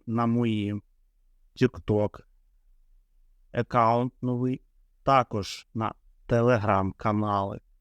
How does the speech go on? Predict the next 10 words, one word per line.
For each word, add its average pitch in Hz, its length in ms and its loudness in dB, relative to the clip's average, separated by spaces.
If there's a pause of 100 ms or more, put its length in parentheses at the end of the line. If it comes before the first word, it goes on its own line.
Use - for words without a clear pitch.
(180)
в 110 120 -8
описі 107 420 -6
до 107 140 -4
цього 110 400 -4
відео. 104 480 -6 (1000)
Також 127 600 2 (380)
становись 113 600 2
спонсором 131 960 -2 (640)
цього 98 460 -4 (240)
каналу. 120 500 0